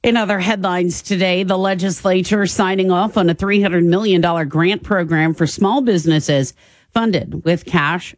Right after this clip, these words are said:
set aside to help local governments whose revenue was impacted by the shutdown.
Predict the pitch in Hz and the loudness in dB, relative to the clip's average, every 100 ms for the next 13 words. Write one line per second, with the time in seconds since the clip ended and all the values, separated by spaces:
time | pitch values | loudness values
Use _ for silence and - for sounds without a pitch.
0 | - - 151 226 240 196 147 143 160 139 | -14 -4 0 0 -2 -2 0 0 -2 -2
1 | 139 147 226 208 202 165 147 147 - _ | -2 0 0 0 0 0 0 0 -4 _
2 | _ _ 214 202 220 208 165 147 156 165 | _ _ 0 2 2 0 0 0 0 0
3 | 165 151 147 151 135 123 123 170 175 190 | 0 0 -2 -2 0 -2 -4 -2 -2 0
4 | 143 120 - | 0 -2 -6